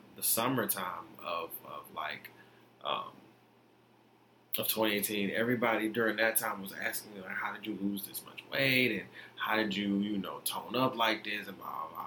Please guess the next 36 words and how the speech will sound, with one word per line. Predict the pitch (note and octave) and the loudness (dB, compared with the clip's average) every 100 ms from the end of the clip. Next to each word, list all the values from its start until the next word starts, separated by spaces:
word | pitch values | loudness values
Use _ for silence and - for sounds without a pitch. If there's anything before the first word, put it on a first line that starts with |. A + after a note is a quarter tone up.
| - | -4
blah. | A#2+ C3 A2+ | 4 6 6
I'm | |
like, | G2 D#2+ | 2 -8
"Well, | F#2 F2+ - | -6 -6 -2
first | A#2+ C3+ G#2+ | 0 0 -2
of | F#2+ | -8
all, | E2+ E2+ - - - - _ - | -8 -8 -10 -20 -20 -20 _ -2
um, | G2 F2 E2 C2+ - - - - | 0 0 -2 -6 -18 -20 -10 -2
January | A2+ A#2+ A2+ G#2+ G2+ | 2 2 4 2 2
was | G2 G2 | -2 -2
really | G#2 A#2 A2 | 2 2 4
when | G2 G2 | 2 0
I | F#2 | 0
started, | - - G#2 G#2 G2+ F#2 - - - - - - - F2+ | -2 2 4 4 4 0 -2 -14 -20 -20 -20 -20 -6 0
um, | F#2 - F#2+ | 0 0 -2
really | A2 A#2 A2 G2 - - - A2 | 2 4 4 2 -2 -8 -10 0
getting | A#2 A2 G#2+ G2 G#2 | 2 4 2 0 -2
into | G#2+ G#2 - G2 F2+ | -4 -2 0 0 0
working | G#2 A2 - G2+ | 0 0 -2 -6
out | G2+ G#2 G2 | -2 0 -2
in | G#2+ G2 | -6 -8
the | G2+ | -4
sense | - G#2 G2 | -2 -2 -4
of | - E2+ - | -6 -8 -4
toning | - A2 A2+ A2 G2 | -6 -2 0 2 0
my | F#2 - | -2 -4
body | G2+ G2+ G2+ F#2+ | 0 2 2 0
up | E2 - - - - | -2 -6 -16 -20 -6
now | G2 A2 A#2 A2 | 2 6 8 8
that | G#2 G2 | 4 2
I'm | G2 F#2 | 0 0
a | |
skinny | - - A2+ G2+ F#2+ | -4 0 0 0 -2
nigga," | C#2+ - - - - C#3 - | -6 -14 -20 -16 6 8 12
<laughs> | D#3+ | 12
right? | C#3 C3+ | 12 12